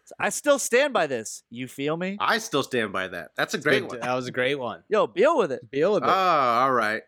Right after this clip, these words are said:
Speaker 2: Well, let's see what John has. John, what'd you have?
Speaker 3: Well, as
Speaker 1: He's gonna read the roster of the Wizards.
Speaker 2: <laughs>
Speaker 3: as you
Speaker 2: Bradley
Speaker 3: guys
Speaker 2: Beal, did you know that your teammates are Mo
Speaker 3: <laughs>
Speaker 2: Wagner, Isaac Bonga?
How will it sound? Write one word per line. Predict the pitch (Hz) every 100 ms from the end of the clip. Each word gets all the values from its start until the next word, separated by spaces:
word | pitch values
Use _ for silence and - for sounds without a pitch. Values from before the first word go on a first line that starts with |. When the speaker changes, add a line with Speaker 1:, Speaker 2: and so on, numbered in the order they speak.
| -
Speaker 2:
Well, | 117 156 170 - _
let's | 131 131
see | -
what | 147 143
John | 131 120
has. | 98 90
John, | - 123 101
what'd | 104 110
you | 117
have? | 95 85 - _
Speaker 3:
Well, | 160 170 151 143 127 -
as | 151 156
Speaker 1:
He's | 170
gonna | 208 202
read | 190 214
the | 202
roster | 180 175 196 - 175
of |
the | 156
Wizards. | 151 170 151 - 175 160 - - -
Speaker 2:
<laughs> | 233 277 - 294 - _ _
Speaker 3:
as | - 208
you |
Speaker 2:
Bradley | 277 269 -
Speaker 3:
guys | 190
Speaker 2:
Beal, | 269 226 139 107 -
did | 185 254
you | 294
know | 233 240 269
that | 202
your | 160 202
teammates | 226 - 208 233 262 262 - -
are | 160 151 143 135 127 - 139
Mo | 123 135 202
Speaker 3:
<laughs> |
Speaker 2:
Wagner, | 185 160 165 220 226 262 302 302 - 220 - -
Isaac | 135 175 165 165 139
Bonga? | 139 147 226 285 254 269